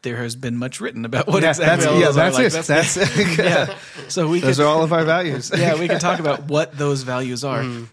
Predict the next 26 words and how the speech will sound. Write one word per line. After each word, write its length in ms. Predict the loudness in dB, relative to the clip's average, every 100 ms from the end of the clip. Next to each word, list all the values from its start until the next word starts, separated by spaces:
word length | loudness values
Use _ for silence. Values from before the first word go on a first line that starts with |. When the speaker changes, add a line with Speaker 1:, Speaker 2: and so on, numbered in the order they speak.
| -8
Speaker 1:
But 100 | -6
if, 160 | -6 -10
if 160 | -14 -8
you'll 220 | -8 -6
allow 220 | -6 -6
me 100 | -6
just 220 | -8 -10 -10
a 40 |
minute, 260 | -8 -8 -10
I 60 |
think 260 | -12 -12 -12 -18 -14
you 80 | -12
can 120 | -8 -8
start 340 | -8 -8 -8
with 460 | -10 -10 -10 -14 -18
Jesus' 320 | -12 -12 -10 -10
Sermon 300 | -10 -8 -10
on 80 | -10
the 60 |
Mount. 380 | -12 -12 -12 -14 _
Speaker 2:
Yeah. 200 | -12 -12 -12 _ _ _ _ _ _ -12
Speaker 1:
And 300 | -6 -4 -6 -10 -20 _ _ _
he, 460 | -12 -8 -8 -8 -12 _ _
um, 380 | -10 -8 -8 -12 -16 _ _ _ _ _ _ _ _ _ _ _
he's 220 | -10 -6
doing 400 | -4 -4 -4 -8